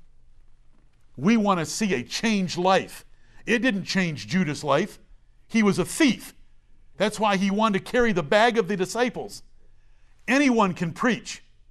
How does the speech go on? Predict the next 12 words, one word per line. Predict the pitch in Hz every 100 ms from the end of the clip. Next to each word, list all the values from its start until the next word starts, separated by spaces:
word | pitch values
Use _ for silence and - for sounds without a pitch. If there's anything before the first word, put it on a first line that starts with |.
| - - - - - - -
Anyone | 226 277 262 233
can | - 180
quote | - 233 214
scripture. | - 240 185 160 82 - - _ - - - - - -
But | 175
who | 143 247
will | 285 233
have | 214 214
a |
changed | - - 262 262 185
life | 254 196 98 - - - - - - - _
to, | - 175